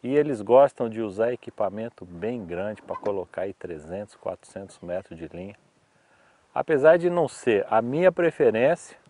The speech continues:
a gente precisa ouvir a experiência dos guias. Então a gente vai soltar dois conjuntos na água.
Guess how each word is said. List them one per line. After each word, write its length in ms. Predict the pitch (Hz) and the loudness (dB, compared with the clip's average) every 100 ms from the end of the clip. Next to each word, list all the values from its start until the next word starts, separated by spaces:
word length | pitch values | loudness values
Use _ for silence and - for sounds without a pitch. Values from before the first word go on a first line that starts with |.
| _ _ _ _ _ | _ _ _ _ _
a 120 | - | -6
gente 260 | 104 123 - | -4 -6 -6
precisa 560 | 120 110 - 120 120 | -6 -6 -4 -4 0
ouvir 340 | 104 92 117 131 | 0 -2 -4 -4
a 60 | |
experiência 640 | 120 - 123 107 110 123 131 | -6 -6 -6 -4 -4 -4 -8
dos 220 | 135 107 | -10 -10
guias. 420 | 78 139 - _ _ _ - _ _ | -12 -12 -14 _ _ _ -20 _ _
Então 140 | 151 | -8
a 40 | 160 | -6
gente 280 | 170 - | -6 -6
vai 180 | 139 147 | 2 2
soltar 640 | - 131 117 - 135 151 - | 4 0 0 2 2 0 -6
dois 360 | 123 127 185 - | 2 6 6 4
conjuntos 520 | - 147 117 147 - | -2 -2 -2 -6 -4
na 100 | 160 | 0
água. 380 | 123 80 - | 0 0 -4